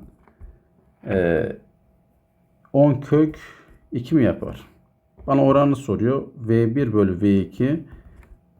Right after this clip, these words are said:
On bölü on kök iki. Burası da bir bölü kök iki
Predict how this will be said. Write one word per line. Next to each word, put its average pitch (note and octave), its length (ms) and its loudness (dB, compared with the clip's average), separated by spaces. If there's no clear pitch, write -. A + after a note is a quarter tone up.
On C3 360 4
bölü G2+ 320 0
on C#3+ 220 0
kök D3 300 -6
iki. D3+ 360 -4
Burası A#2 260 -2
da A#2 100 0
bir B2 200 0
bölü G#2 420 0
kök C3 400 -8
iki C#3 400 -12